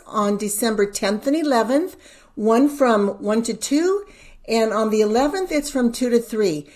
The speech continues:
And I'm gonna teach you more about helping your child read, so save the date. And, um, first of all, I wanna share, you need phonogram cards.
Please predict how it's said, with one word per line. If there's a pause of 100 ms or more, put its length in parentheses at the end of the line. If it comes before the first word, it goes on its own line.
(160)
And
I'm
gonna
teach
you
more
about
helping
your
child
read, (140)
so
save
the
date. (520)
And,
um,
first
of
all,
I
wanna
share,
you
need
phonogram
cards.